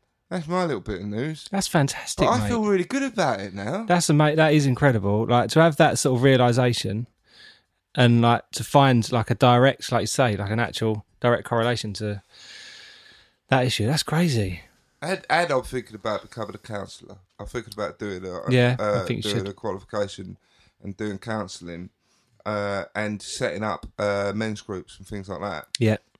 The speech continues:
Speaker 1: Uh, where I'll be, like, a counsellor in a group. Um, people will come along and pay, like, twenty quid,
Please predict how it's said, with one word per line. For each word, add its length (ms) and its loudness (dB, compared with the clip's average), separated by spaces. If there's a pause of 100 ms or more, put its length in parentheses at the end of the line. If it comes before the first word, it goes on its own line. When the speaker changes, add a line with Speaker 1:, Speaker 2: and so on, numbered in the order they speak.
Speaker 1:
Uh, 200 -4
where 220 -2
I'll 220 -4
be, 120 -6
like, 180 -6
a 60 -12
counsellor 580 -10
in 80 -10
a 40 -12
group. 420 -4 (200)
Um, 480 -2 (460)
people 300 -12
will 60 -14
come 280 -10
along 260 -6
and 160 -12
pay, 360 -6
like, 240 -14
twenty 280 -8
quid, 360 -8